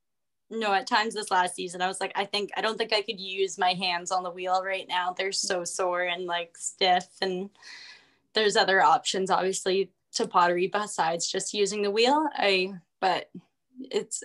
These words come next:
yeah, it's not just that. S-, tree planting's surprisingly mentally draining too. So pottery takes full focus and mental creativity and everything. So, um, yeah,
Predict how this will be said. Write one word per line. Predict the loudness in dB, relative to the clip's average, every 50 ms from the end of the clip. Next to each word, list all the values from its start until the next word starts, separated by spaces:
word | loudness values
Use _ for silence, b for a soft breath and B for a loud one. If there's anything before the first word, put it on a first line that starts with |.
| -8 -4
yeah, | 0 2 2 2
it's | 2 0 -4 -2 2
not | 4 4 4 2 0
just | -4 -2 2 4
that. | 4 4 4 0 -6 _ -10
S-, | -8 -8 -8 -8 -12 -18 -14
tree | -8 -2 -2 2
planting's | 4 4 4 4 4 2 0 0
surprisingly | 0 -2 0 2 2 2 2 0 -2 0 2 2 2 2 0 -2
mentally | -2 0 0 0 0 2 0 0 0 0 0
draining | 0 0 0 0 0 0 -2 -4
too. | -2 2 2 4 2 2 -2
So | -6 -4 -2 0 0 -2 -4 -6 _ b b b b b b b b b b b _ 0
pottery | 0 2 4 4 2 2
takes | 2 0 0 0 -2 -4
full | 0 0 0 0
focus | 0 0 0 2 2 2 0 0 0 -4 -6
and | -6 -6 -6 -8 -8 -8 -4
mental | -2 -2 -2 0 0 -2 -4
creativity | -2 -2 -2 -2 -2 -2 -2 -2 -2 -2 0 -2 0 2 2 2
and | 0 0 -4 -8 -10 -12 _ -20 -14 -6
everything. | -6 -2 0 0 -2 0 -2 -4 -4 -4 -4
So, | -4 -4 -2 -2 -2 -4 -4 -8 _ -20 -20 _ _ -4
um, | -4 -2 -2 -2 -4 -4 -4 -6 -8 -12 _ _ _ _ _ _ _ _ _ _ _ _ _ _ _ _ _ _ _ _ _ _ _ 0
yeah, | 0 0 0